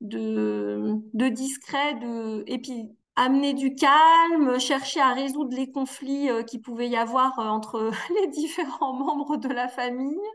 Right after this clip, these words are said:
Et c'est vrai que très vite, hein, j'ai eu cette place, euh... avant d'être médecin, j'ai un peu été le, ouais, le, le docteur de tout le monde à la maison.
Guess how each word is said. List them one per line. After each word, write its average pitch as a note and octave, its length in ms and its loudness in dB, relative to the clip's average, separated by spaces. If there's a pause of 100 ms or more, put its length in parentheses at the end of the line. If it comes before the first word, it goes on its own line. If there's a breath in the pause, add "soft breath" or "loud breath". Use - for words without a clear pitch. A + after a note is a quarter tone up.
(720 soft breath)
Et A#3 220 -4
c'est A#3 140 -6
vrai D4+ 180 -4
que - 80 -16
très D#4+ 220 -2
vite, D4 260 -2
hein, C#4 180 2
j'ai C4 80 -2
eu A#3+ 80 -2
cette A#3 300 -6
place, C#4+ 380 -2
euh... G#3+ 480 -4 (1200 soft breath)
avant C#4+ 280 6
d'être F4 200 4
médecin, C#4 360 4 (160)
j'ai A#3+ 180 4
un A3+ 140 6
peu E4+ 120 -2
été C#4+ 280 0
le, A3+ 160 0
ouais, C#4+ 80 2 (100)
le, G#3+ 300 0
le G#3 60 -8
docteur B3 440 -4
de A#3 100 -4
tout A3 180 -8
le C4+ 60 2
monde F4 140 0
à D4 80 0
la A#3 100 -2
maison. G#3+ 300 -8